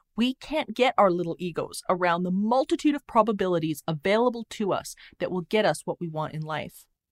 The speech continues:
We're not built for that type of conceptualization. However, there is one big factor that usually stops us from going after our potential and what we really want. Stress.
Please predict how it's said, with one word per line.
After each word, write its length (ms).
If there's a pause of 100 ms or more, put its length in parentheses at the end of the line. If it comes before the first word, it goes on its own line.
(640)
We're 120
not 260
built 300
for 100
that 200
type 180
of 160
conceptualization. 1160 (340)
However, 420 (460)
there 160
is 140
one 500
big 240
factor 440
that 160
usually 420
stops 460
us 240 (180)
from 140
going 400
after 340
our 160
potential 640 (280)
and 200
what 160
we 140
really 680 (120)
want. 560 (640)
Stress. 720